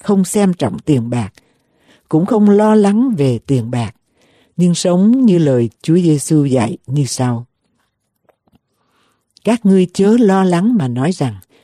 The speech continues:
'Chúng ta sẽ ăn gì, uống gì, mặc gì?' Vì mọi điều đó các dân ngoại vẫn thường tìm. Và Cha các ngươi ở trên trời vốn biết các ngươi cần dùng những điều đó rồi. Nhưng trên hết, hãy tìm kiếm nước Đức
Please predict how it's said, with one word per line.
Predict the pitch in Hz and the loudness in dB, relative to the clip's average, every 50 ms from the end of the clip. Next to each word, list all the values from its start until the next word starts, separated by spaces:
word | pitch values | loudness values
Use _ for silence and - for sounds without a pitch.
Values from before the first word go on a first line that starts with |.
| _ _ _ _ _ | _ _ _ _ _
'Chúng | - 202 208 | -2 0 0
ta | 233 - 208 196 | 2 0 0 -2
sẽ | - 170 - | -2 -4 -4
ăn | - - 196 196 196 185 | -4 -2 -2 0 0 -2
gì, | 165 143 131 117 104 - _ _ | -2 -2 -4 -4 -6 -10 _ _
uống | - 156 185 202 226 254 247 | -2 0 2 2 2 2 2
gì, | 180 131 123 107 98 _ _ - | 0 0 -2 -4 -6 _ _ -6
mặc | - 156 156 - _ - | -4 -4 -4 -6 _ -6
gì?' | 135 131 135 127 110 110 _ _ _ _ _ _ _ _ _ _ - | -2 -2 -2 -2 -2 -6 _ _ _ _ _ _ _ _ _ _ -4
Vì | 160 170 165 | -2 0 0
mọi | 160 151 147 123 131 | 2 0 0 0 2
điều | 156 147 143 | 2 2 2
đó | 135 160 165 170 190 233 233 | 2 0 0 0 0 0 0
các | - 233 233 | -2 -2 -2
dân | - 202 202 196 185 | 0 0 2 2 2
ngoại | 160 135 110 113 120 | 0 -2 -2 -2 -4
vẫn | 131 135 180 | -6 -6 -6
thường | - - 170 151 139 131 | -4 -2 0 0 0 -2
tìm. | 120 - 143 135 120 110 107 - _ _ _ _ _ _ _ _ _ _ _ | -2 0 0 0 0 -2 -6 -18 _ _ _ _ _ _ _ _ _ _ _
Và | - 147 | -6 -6
Cha | 139 - 202 214 214 220 | -2 0 0 2 2 0
các | 208 - 240 - | 0 -2 -2 0
ngươi | - 202 202 202 | 2 2 4 4
ở | 151 139 | 2 2
trên | 151 - 208 196 196 190 | 0 0 0 0 0 0
trời | - 151 135 131 120 113 120 - - _ _ _ - | 0 0 0 0 -2 -4 -6 -12 -20 _ _ _ -6
vốn | 156 175 202 214 240 285 262 | -2 0 2 2 2 2 2
biết | 226 220 262 - - | 2 2 0 0 -2
các | - 220 233 - | -4 -2 -2 0
ngươi | 202 185 190 190 | 0 2 2 0
cần | - - 160 147 143 139 139 | 0 -2 -2 -2 -2 -2 0
dùng | 139 147 143 135 135 | 0 0 0 0 -2
những | 131 139 160 | -2 -2 0
điều | 170 147 135 123 | 0 0 0 0
đó | 123 131 147 175 202 | 0 0 -2 -2 -2
rồi. | - - 147 135 123 113 107 - _ _ _ _ _ _ _ _ _ _ _ _ _ _ _ _ - | -2 -2 -2 -2 -2 -4 -6 -12 _ _ _ _ _ _ _ _ _ _ _ _ _ _ _ _ -2
Nhưng | 165 196 214 208 196 190 - - | 0 2 4 4 2 0 -2 -4
trên | - 202 208 202 196 | 0 0 2 2 2
hết, | 196 220 226 247 262 _ _ _ _ _ _ | 2 2 2 2 0 _ _ _ _ _ _
hãy | - - 151 165 175 - - | -6 -2 -2 -2 -2 -2 -2
tìm | - 165 165 160 151 151 147 | 0 0 2 2 0 -2 -2
kiếm | - - 175 190 208 247 269 240 | -2 0 0 2 2 2 4 4
nước | 214 220 254 - - | 4 4 2 0 -2
Đức | 185 | -4